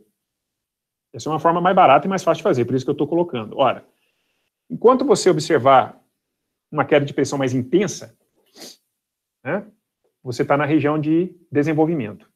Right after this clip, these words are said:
A partir do momento que você tem uma, uma queda de pressão menos intensa e, pior,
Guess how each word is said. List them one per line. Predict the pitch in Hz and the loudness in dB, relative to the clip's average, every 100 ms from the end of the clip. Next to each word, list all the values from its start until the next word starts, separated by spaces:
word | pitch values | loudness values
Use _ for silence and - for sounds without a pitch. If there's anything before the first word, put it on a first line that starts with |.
| - | -6
A | |
partir | 127 139 226 | 2 2 2
do | 226 | 2
momento | 190 151 139 - | 2 2 0 -4
que | - | -6
você | 123 - - | -6 -6 -4
tem | 139 | -2
uma, | 131 127 113 107 _ _ _ _ _ _ - | 0 -2 -2 -6 _ _ _ _ _ _ -10
uma | 120 | -2
queda | 151 147 | 0 0
de | 143 | 0
pressão | 139 117 117 104 - _ _ _ _ _ _ _ _ | -2 -2 -4 -10 -14 _ _ _ _ _ _ _ _
menos | 113 143 202 156 | -2 2 2 0
intensa | 131 - 143 131 - 104 | -2 -2 -2 -2 -6 -4
e, | 143 | -2
pior, | 151 175 123 107 95 | 0 4 4 2 -4